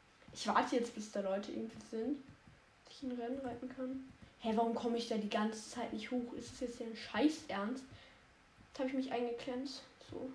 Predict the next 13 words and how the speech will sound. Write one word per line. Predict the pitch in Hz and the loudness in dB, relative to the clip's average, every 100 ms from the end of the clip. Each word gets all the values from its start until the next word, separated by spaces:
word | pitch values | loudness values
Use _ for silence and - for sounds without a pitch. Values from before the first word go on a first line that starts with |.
| - | -10
geradeaus. | - 233 - 262 262 - - - - - - - - - - - - - - - - - - - - - - - - - - - - - - - - - - - - - | -10 -8 -6 -8 -12 -18 -20 -20 -20 -20 -20 -20 -20 -20 -20 -20 -20 -20 -20 -20 -20 -20 -20 -20 -20 -20 -20 -20 -20 -20 -18 -16 -14 -14 -16 -16 -16 -16 -18 -18 -18 -8
Okay, | - | 0
scheiße, | - 233 214 - | 6 6 6 0
Kathi | 220 214 | -4 -4
kommt | 233 220 | -4 -4
wieder. | - 247 262 - - - | 0 0 -2 -8 -10 -8
Noch | 226 214 | -8 -8
zwei | - 208 | -2 2
Minuten. | 208 208 - - - - - - - - - - - - - | 4 2 0 -6 -10 -10 -12 -12 -16 -16 -16 -16 -14 -14 -6
Scheiße, | - 208 - - - | 0 0 0 -8 -4
so, | 233 233 - | -2 -2 -2
weg | 262 254 | 0 0
hier. | - | 2